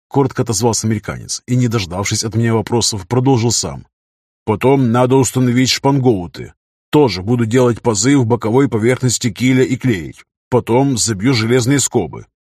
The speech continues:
После установки мачты и обшивки днища спущу акулу на воду. Всё остальное можно будет делать на воде. Смола у нас есть в большом количестве. У кузнецов её столько, что можно ещё два корабля строить».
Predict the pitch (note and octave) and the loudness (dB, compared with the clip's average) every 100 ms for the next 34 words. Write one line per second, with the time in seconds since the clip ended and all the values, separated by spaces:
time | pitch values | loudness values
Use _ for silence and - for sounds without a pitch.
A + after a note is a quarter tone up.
0 | _ - C#3 - C#3 A#2 C3+ G#2 F#2+ - | _ 0 0 2 2 2 0 0 -2 -4
1 | A#2+ A#2 A#2+ - B2+ A2+ A#2+ - C3 A2+ | -2 0 0 0 0 2 2 2 0 0
2 | B2 A2 A#2+ A2+ - A#2+ - _ - - | 0 0 0 -2 -2 -2 -4 _ -12 -4
3 | B2 - D#3 C#3+ - C3 C3+ B2 F2 D2 | -2 2 4 2 2 2 4 2 0 -6
4 | C#2+ B1+ - _ - - A2+ A2+ C3+ B2+ | -12 -16 -20 _ -6 -2 0 0 0 2
5 | C3 B2 A2+ C3 B2+ A2 B2+ A#2+ G2+ B2 | 2 2 2 2 0 0 2 2 2 2
6 | A#2+ C3+ C3+ G#2 F2+ E2 _ _ _ - | 2 2 0 0 -4 -8 _ _ _ -4
7 | A#2+ A#2 D3 D3+ A2+ B2 - G#2 G#2 - | 0 2 2 2 2 -2 -2 -2 -2 -4
8 | - G#2 B2+ C3 G#2 A2+ A2 - - G2 | -6 -2 0 0 -2 -2 -2 -2 -4 -6
9 | F2 _ B2+ A#2 B2 A#2 - D3 B2 A#2 | -8 _ -8 -2 0 0 2 2 4 2
10 | A#2 - C3+ A#2 A2 - A#2 C3 A#2+ C3+ | 0 0 0 2 -2 0 0 2 2 2
11 | B2+ - A#2+ F#2+ A#2 G2+ A#2+ A2+ G2 - | 2 0 -2 0 -2 0 -2 0 -2 -2
12 | A#2 G2 C#2 - | -4 -4 -6 -14